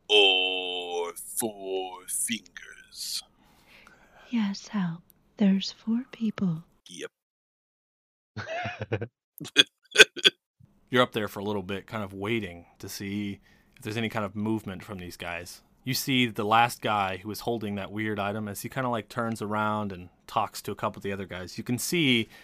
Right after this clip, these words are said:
Speaker 4: that it's a bullseye lantern, similar to the one that you used on the cliffside earlier. And he kinda, like, lights it up and adjusts it and sends out some signals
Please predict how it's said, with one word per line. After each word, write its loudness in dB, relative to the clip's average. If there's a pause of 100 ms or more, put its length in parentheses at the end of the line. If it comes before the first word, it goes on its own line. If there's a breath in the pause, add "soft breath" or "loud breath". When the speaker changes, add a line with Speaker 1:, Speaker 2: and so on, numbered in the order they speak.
(240 soft breath)
Speaker 4:
that -4
it's -2
a -2
bullseye 4
lantern, -10 (240)
similar 2
to -6
the -4
one -2
that -4
you -4
used -4
on -8
the -10
cliffside -8
earlier. -12 (640)
And -8
he -4
kinda, -2
like, -4
lights -2
it -2
up -2
and -6
adjusts -6
it -8 (600)
and -10
sends -2
out -2
some -12
signals -8